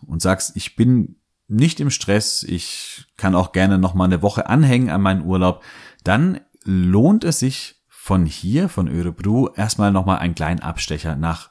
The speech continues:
Norden zu machen. Wenn du hier nach Norden fährst, kommst du irgendwann mal nach Falun und an den Siljansee.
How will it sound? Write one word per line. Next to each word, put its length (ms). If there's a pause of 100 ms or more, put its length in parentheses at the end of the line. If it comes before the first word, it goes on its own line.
(120)
Norden 680
zu 160
machen. 360 (600)
Wenn 120
du 60
hier 100
nach 140
Norden 340
fährst, 260
kommst 200
du 40
irgendwann 220
mal 100
nach 340
Falun 680
und 380
an 160
den 300
Siljansee. 960